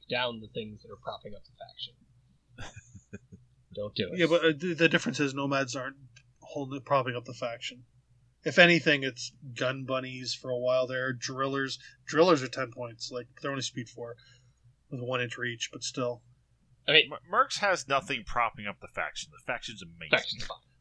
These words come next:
Speaker 2: You know what? It's 'cause it's, it's irregulars. It's amazing 'cause of the synergies.
Speaker 1: But, but I will say that in every pairing I have played into,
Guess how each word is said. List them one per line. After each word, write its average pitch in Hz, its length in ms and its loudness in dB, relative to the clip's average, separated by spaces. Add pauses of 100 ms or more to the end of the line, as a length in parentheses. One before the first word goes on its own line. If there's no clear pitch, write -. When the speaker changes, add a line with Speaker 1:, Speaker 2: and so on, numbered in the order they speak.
(720)
Speaker 2:
You 156 220 -2
know 160 120 2
what? 170 260 6 (140)
It's - 240 -4
'cause 180 300 -6
it's, - 400 -12
it's 170 160 -6
irregulars. 139 640 4
It's - 100 -14
amazing 131 720 -12
'cause 139 140 -6
of 131 80 -14
the 123 60 -10
synergies. 127 360 -6
Speaker 1:
But, 147 140 8 (840)
but 147 120 6
I 139 80 6
will 151 240 0
say 175 440 -2 (340)
that 127 180 8
in 131 200 -2 (240)
every 147 680 6 (300)
pairing 104 420 2 (160)
I 107 140 -6 (100)
have 117 120 -2 (160)
played 143 240 0
into, 101 420 -4